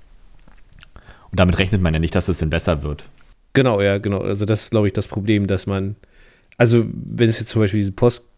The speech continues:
Speaker 2: Podcast, äh, nicht geben würde, ähm, hätte ich höchstwahrscheinlich die vierte Staffel auch nie gesehen. Also dann
Speaker 1: Mhm.
Speaker 2: hätte ich, ich hätte nicht mal die dritte Staffel zu Ende geguckt, <laughs> sondern wäre dann
Speaker 1: Ja,
Speaker 2: wahrscheinlich
Speaker 1: okay.
Speaker 2: irgendwie Mitte dritte Staffel ausgestiegen und, äh,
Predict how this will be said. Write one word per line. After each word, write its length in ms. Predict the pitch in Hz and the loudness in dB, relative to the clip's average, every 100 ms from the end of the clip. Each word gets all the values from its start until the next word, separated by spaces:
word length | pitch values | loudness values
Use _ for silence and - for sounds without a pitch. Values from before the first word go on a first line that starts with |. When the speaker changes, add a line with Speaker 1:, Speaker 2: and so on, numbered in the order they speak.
| - | -4
Speaker 2:
Podcast, 840 | - 117 - - 98 107 - - - | 0 0 -2 -8 -4 -4 -8 -14 -8
äh, 200 | 113 101 | -4 -4
nicht 200 | 104 - | -4 -4
geben 260 | 110 107 107 | -2 -2 0
würde, 280 | 110 107 104 - - - _ _ - | -2 -2 -6 -14 -20 -20 _ _ 0
ähm, 540 | 107 101 101 101 - - _ _ - | 2 4 2 -4 -8 -14 _ _ -6
hätte 200 | - 110 | 0 2
ich 120 | 107 | 4
höchstwahrscheinlich 420 | 117 110 101 101 | 2 2 2 2
die 100 | 98 | 0
vierte 260 | - 117 101 | 0 0 2
Staffel 280 | - 104 104 | -2 0 0
auch 120 | 101 | 0
nie 140 | 107 | 0
gesehen. 440 | 107 98 104 101 101 - - _ _ _ _ _ | -2 -4 -4 -6 -8 -16 -20 _ _ _ _ _
Also 380 | 101 101 98 98 | -6 -4 -4 -4
dann 260 | - 95 95 | -2 -2 0
Speaker 1:
Mhm. 40 | |
Speaker 2:
hätte 200 | 101 101 | -2 -2
ich, 240 | 95 - - | -6 -10 -18
ich 180 | - - | -8 0
hätte 160 | 110 107 | 2 2
nicht 120 | 104 | 2
mal 100 | 104 | 2
die 100 | 104 | 4
dritte 240 | 117 120 | 4 4
Staffel 320 | - 101 104 | 2 0 -2
zu 80 | - | -2
Ende 260 | 98 110 107 | 0 0 0
geguckt, 400 | 104 - 120 120 | -4 -6 -6 -6
<laughs> 120 | - | -2
sondern 580 | 123 - 117 113 110 110 | -2 0 0 0 0 0
wäre 140 | 104 | 0
dann 120 | 107 107 | 4 4
Speaker 1:
Ja, 60 | |
Speaker 2:
wahrscheinlich 260 | 113 110 107 | 4 4 4
Speaker 1:
okay. 80 | 98 | 4
Speaker 2:
irgendwie 160 | 110 107 | 4 2
Mitte 220 | 104 110 | 0 -2
dritte 260 | 104 101 | -2 -4
Staffel 380 | 104 104 107 107 | -2 -2 -2 -4
ausgestiegen 640 | - 110 110 - 113 113 117 - - - - - _ - | -4 -6 -8 -4 -2 -2 -4 -14 -20 -20 -20 -20 _ -2
und, 480 | 107 104 101 98 - | 2 2 0 -4 -4
äh, 460 | 104 101 95 92 | -2 -2 -2 -4